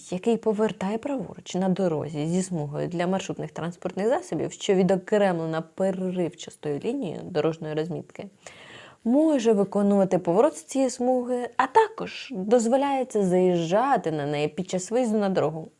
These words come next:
і для посадки чи висадки пасажира. Але розмітка позначає місце, де рух дозволено лише в один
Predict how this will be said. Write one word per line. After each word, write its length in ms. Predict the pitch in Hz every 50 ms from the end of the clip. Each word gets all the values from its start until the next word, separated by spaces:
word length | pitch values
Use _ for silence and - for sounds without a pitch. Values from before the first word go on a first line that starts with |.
| _ _
і 60 | 330
для 120 | 277 285 277
посадки 420 | 285 254 - - 320 320 - - -
чи 80 | 233
висадки 320 | 220 233 - 247 - - -
пасажира. 520 | - 220 - 233 220 196 165 185 180 - - _ _ _ _ _ _ _ _ _ - - - - - -
Але 260 | - 262 277 294 302
розмітка 800 | 294 294 277 226 240 269 285 285 247 202 - - - - - - - _ _ _ _ _ - - - _
позначає 600 | - 226 226 190 208 208 196 - 196 185 190 185
місце, 800 | 185 208 247 285 285 277 - - - - - - 160 151 151 170 - - _ _ _ _ -
де 320 | 180 175 170 185 170 160
рух 400 | 156 175 233 285 311 285 - -
дозволено 720 | 180 165 180 175 165 170 180 170 160 147 143 - - - -
лише 320 | 156 185 185 - - 190
в 120 | 170 165 180
один 360 | 170 147 147 147 180 220